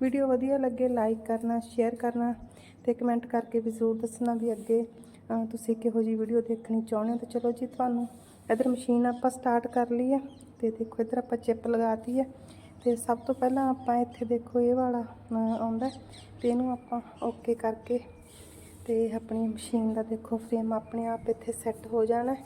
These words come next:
ਤੇ ਲਓ ਜੀ, ਇਹ ਵਾਲਾ ਆਪਣਾ ਪਹਿਲਾਂ ਵਾਲਾ ਡਿਜ਼ਾਈਨ ਚੱਲ ਰਿਹਾ ਸੀ, ਇਹਨੂੰ ਆਪਾਂ ਦੇਖੋ ਓਕੇ ਕਰਾਂਗੇ ਤਾਂ ਇਹ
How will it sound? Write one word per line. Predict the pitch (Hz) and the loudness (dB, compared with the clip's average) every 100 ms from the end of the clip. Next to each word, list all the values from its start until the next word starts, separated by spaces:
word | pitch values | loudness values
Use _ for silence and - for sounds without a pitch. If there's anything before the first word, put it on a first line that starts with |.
| - - - - - - - - - - - - - - - - | -14 -20 -20 -20 -20 -20 -20 -18 -18 -18 -20 -20 -20 -20 -18 -6
ਤੇ | 254 240 240 | 0 2 2
ਲਓ | 214 | 0
ਜੀ, | 196 220 | 0 0
ਇਹ | 220 247 | 2 4
ਵਾਲਾ | 247 | 2
ਆਪਣਾ | 240 - 226 | 0 -2 -4
ਪਹਿਲਾਂ | 226 220 233 262 | 0 0 2 2
ਵਾਲਾ | 247 | 4
ਡਿਜ਼ਾਈਨ | 233 233 233 226 | 4 4 4 2
ਚੱਲ | 233 226 220 | 2 0 2
ਰਿਹਾ | 240 | 0
ਸੀ, | 240 269 | 0 -2
ਇਹਨੂੰ | 240 226 240 | 0 2 2
ਆਪਾਂ | 226 226 226 | -2 -2 0
ਦੇਖੋ | 220 220 - - - - - - | 0 -2 -8 -20 -20 -20 -10 2
ਓਕੇ | 233 233 247 | 2 4 2
ਕਰਾਂਗੇ | 247 247 247 254 | 4 4 4 2
ਤਾਂ | 254 254 | 2 4
ਇਹ | 240 247 | 4 4